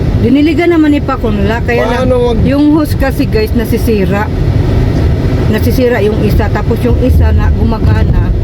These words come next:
Speaker 1: ano siya, konti lang yung tubig na lumalabas, kaya
Speaker 2: Malakas pa sa ihi, konti.
Speaker 1: mahirap, guys. Okay lang sana kung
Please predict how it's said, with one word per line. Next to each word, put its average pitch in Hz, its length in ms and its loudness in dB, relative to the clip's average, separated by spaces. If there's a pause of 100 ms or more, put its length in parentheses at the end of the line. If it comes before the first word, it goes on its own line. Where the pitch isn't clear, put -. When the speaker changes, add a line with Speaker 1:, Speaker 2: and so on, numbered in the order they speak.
(520)
Speaker 1:
ano 208 260 0
siya, 214 420 -2
konti 208 340 0
lang 202 200 0
yung 202 160 0
tubig 185 300 0
na 190 400 0
lumalabas, 180 720 0
kaya 175 360 0
Speaker 2:
Malakas 160 400 0
pa 180 140 0
sa 190 100 0
ihi, 170 460 2 (260)
konti. 156 440 0
Speaker 1:
mahirap, 240 460 0 (120)
guys. 202 240 0 (800)
Okay 254 300 0
lang 247 120 0
sana 240 300 0
kung 214 220 -2